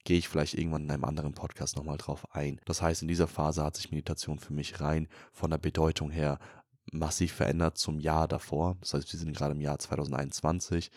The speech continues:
und im Jahr zweitausendzwanzig, als ich damit begonnen habe, war es wirklich für mich einfach nur Entspannung und immer, ja, <laughs> Friede, Freude, Eierkuchen sozusagen. Da habe ich mich auch immer gut gefühlt nach der Meditation.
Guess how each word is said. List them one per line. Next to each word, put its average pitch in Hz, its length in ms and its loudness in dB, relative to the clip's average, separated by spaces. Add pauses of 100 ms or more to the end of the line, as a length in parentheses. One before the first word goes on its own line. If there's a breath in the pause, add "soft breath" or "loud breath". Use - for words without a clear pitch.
(240 loud breath)
und 73 400 0 (240 soft breath)
im 82 180 -2
Jahr 78 220 4
zweitausendzwanzig, 80 680 2
als 76 100 2
ich - 40 -2
damit 73 160 0
begonnen 78 320 2
habe, 78 160 2
war 71 80 0
es 69 120 -2
wirklich - 180 -10
für - 80 -6
mich 71 160 -4
einfach 71 100 -2
nur 73 140 0
Entspannung 85 500 2
und 71 240 0
immer, 71 280 0 (300 loud breath)
ja, 78 520 4
<laughs> 87 160 -2
Friede, 90 320 0
Freude, 85 360 4
Eierkuchen 87 520 4
sozusagen. 80 720 2 (160)
Da 78 100 2
habe 85 140 8
ich - 80 0
mich 80 100 0
auch 78 80 -2
immer 73 160 0
gut 95 160 -2
gefühlt - 300 -2
nach 80 100 0
der 85 100 0
Meditation. 80 680 0